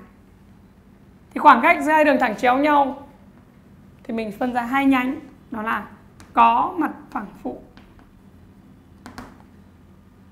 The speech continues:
Đấy, và không có mặt phẳng phụ. Tuy nhiên thì tất cả những cái bài này thì đều quy về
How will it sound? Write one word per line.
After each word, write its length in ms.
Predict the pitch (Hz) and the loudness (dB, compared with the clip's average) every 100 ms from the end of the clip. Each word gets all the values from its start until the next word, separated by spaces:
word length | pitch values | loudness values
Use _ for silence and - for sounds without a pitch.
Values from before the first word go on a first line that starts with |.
| - | -2
Đấy, 140 | 240 240 | -2 -2
và 260 | 247 214 196 | -2 -2 -2
không 500 | - 311 311 302 294 | -4 0 2 2 4
có 440 | 254 240 254 - - - - - - - - - - - - - - | 4 4 2 -6 -16 -20 -20 -20 -20 -20 -20 -20 -20 -20 -20 -20 -14
mặt 200 | 233 202 - | -10 -10 -10
phẳng 180 | 220 - - | -12 -12 -14
phụ. 180 | 247 - - - - - - - _ _ - - - - - - _ - - _ _ _ 285 | -14 -14 -20 -20 -20 -20 -20 -20 _ _ -20 -20 -18 -18 -20 -20 _ -20 -20 _ _ _ 0
Tuy 60 | |
nhiên 320 | 294 320 294 247 | 4 4 4 0
thì 60 | |
tất 240 | - 302 294 | -2 -4 0
cả 240 | 262 190 | -2 -2
những 100 | 196 | -8
cái 80 | 233 | -6
bài 160 | 240 214 | -6 -6
này 180 | 202 - - - - - - - - - - - - | -8 -12 -20 -20 -20 -20 -20 -20 -20 -20 -20 -20 -16
thì 120 | 214 | -12
đều 100 | 202 - | -12 -8
quy 220 | 240 233 | -8 -6
về 160 | 214 | -8